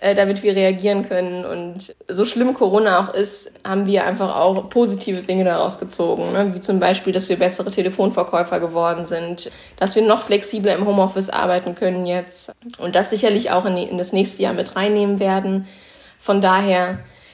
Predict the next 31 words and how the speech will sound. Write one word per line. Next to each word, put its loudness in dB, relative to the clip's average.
ist 2
bei 4
uns 0
nochmal 4
alles -2
gut -2
gegangen 0
und, -4
äh, 0
es -8
gibt -4
viele 2
Branchen, 2
äh, 0
denen 0
es -2
so 2
viel -2
schlechter 0
geht, -2
die -2
es -4
halt 0
richtig 0
erwischt 0
hat. -2
Da -2
sind -2
wir 0
wirklich -2
noch, -4